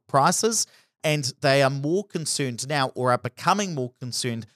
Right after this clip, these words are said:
about the availability of how many listings are there on Trade Me, on real estate dot co dot N Z.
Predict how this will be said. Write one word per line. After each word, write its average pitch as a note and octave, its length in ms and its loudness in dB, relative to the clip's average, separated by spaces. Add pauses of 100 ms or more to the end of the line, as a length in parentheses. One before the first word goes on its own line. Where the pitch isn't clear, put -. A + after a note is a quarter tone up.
(120)
about C#3+ 380 2
the C#3+ 100 0
availability A#2 720 0
of A2 140 -2
how D3+ 340 2
many E3+ 300 -2
listings C3+ 600 -4
are A#2 220 2
there A#2 300 -2
on G#2 160 -10
Trade C3+ 420 0
Me, C3 240 -4 (240)
on G#2 220 -6
real A2+ 180 -2
estate A#2 300 -2
dot - 180 -6
co G#2+ 240 -2
dot G2+ 180 -4
N G2 140 -6
Z. A2 280 -4